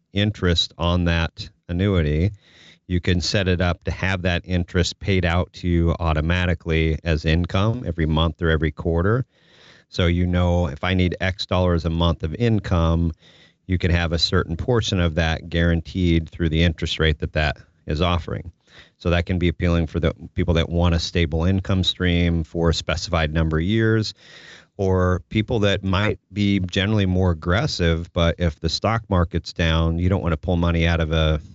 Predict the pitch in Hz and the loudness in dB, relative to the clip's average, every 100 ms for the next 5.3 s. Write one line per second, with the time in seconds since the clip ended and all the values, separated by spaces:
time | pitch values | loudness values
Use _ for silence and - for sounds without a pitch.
0 | - 82 - 85 87 87 85 87 80 80 | -4 -2 -2 -2 -2 0 0 0 0 0
1 | 110 92 87 - - 85 82 82 80 - | 0 0 -2 -4 -2 0 0 0 -2 0
2 | 82 80 - 87 67 87 80 - 92 85 | -2 -2 -2 -2 0 0 0 0 -2 -2
3 | 71 - 107 92 85 85 82 80 76 78 | -2 -2 -2 0 0 2 0 -2 -2 -2
4 | - 95 92 - 87 - 87 78 80 - | -2 -2 0 -2 -4 0 0 0 -2 -2
5 | 80 80 | 0 0